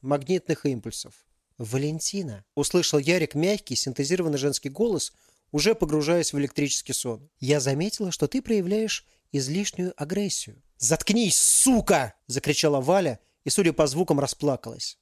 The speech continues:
"В вашем положении нужна медицинская помощь в виде немедленной глубокой психокоррекции", продолжал компьютерный голос. В комнате, находящейся уже за пределами мерно щелкающего аппарата,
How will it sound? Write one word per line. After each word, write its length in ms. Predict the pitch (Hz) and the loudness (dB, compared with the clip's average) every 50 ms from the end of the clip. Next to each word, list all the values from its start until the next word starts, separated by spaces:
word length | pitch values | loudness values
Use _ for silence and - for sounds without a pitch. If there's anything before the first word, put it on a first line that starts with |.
| _ - | _ -6
"В 140 | 131 127 | -4 -2
вашем 340 | 120 135 147 143 - - 127 | 0 2 2 2 0 -2 -4
положении 500 | - 127 135 139 143 156 190 202 175 143 | -2 -2 -2 -2 0 0 -2 -2 -2 -2
нужна 420 | 127 123 123 123 143 147 143 135 - _ _ _ _ - | -2 -4 -4 -2 -2 -2 -2 -2 -6 _ _ _ _ -4
медицинская 560 | 143 139 175 170 - 190 151 123 - - 135 | -2 0 0 0 0 0 -2 -2 -2 -2 -2
помощь 380 | - - 233 233 208 175 - - | -2 -2 -2 -2 -2 -2 -4 -4
в 20 | |
виде 300 | 123 156 170 151 165 156 _ _ _ _ - | -4 -4 -2 -2 -2 -4 _ _ _ _ -6
немедленной 600 | 131 135 143 165 214 254 226 202 160 143 135 131 | -4 -2 -2 -2 -2 -2 -2 -2 -2 -2 -2 -2
глубокой 480 | 120 127 135 131 156 214 220 - 190 | -2 -2 -2 0 0 -2 -2 -2 -6
психокоррекции", 1000 | - - - 185 - - 165 - 170 165 151 123 104 - - - - - 101 98 - _ _ - | -6 -6 -6 -8 -8 -10 -10 -6 -4 -4 -4 -4 -6 -8 -10 -12 -12 -12 -14 -18 -18 _ _ -8
продолжал 420 | - 127 131 135 131 127 156 180 | -4 -2 0 0 2 2 0 0
компьютерный 520 | - 165 135 - 139 135 - 131 127 127 | 0 -2 -2 0 -2 -2 -2 -2 -6 -6
голос. 420 | 120 113 110 101 95 - - - - _ _ | -6 -8 -10 -10 -10 -12 -16 -18 -18 _ _
В 120 | - - | -18 -6
комнате, 680 | - - 269 285 269 226 156 - - 127 117 113 107 - - | 0 2 2 2 2 2 0 0 -2 -4 -4 -6 -8 -12 -14
находящейся 720 | 117 120 123 - 147 151 165 226 240 - - 175 - - 175 | -12 -10 -4 -2 0 2 2 2 2 2 0 0 0 -2 -2
уже 380 | - 196 160 156 175 190 170 | -2 -2 -2 0 0 0 0
за 160 | 135 127 147 147 | 2 0 0 0
пределами 600 | - 160 156 151 165 214 208 190 170 147 143 139 | 0 -2 -2 0 0 2 2 2 2 0 0 0
мерно 380 | 143 156 170 185 185 156 143 | 0 0 2 0 2 0 0
щелкающего 640 | 123 - - 170 160 147 - 139 - - 139 135 131 | -2 0 0 0 0 0 0 -2 -2 -2 -4 -4 -2
аппарата, 560 | 123 - 143 151 190 214 220 - - 110 - | -2 0 0 2 2 0 0 -2 -6 -10 -10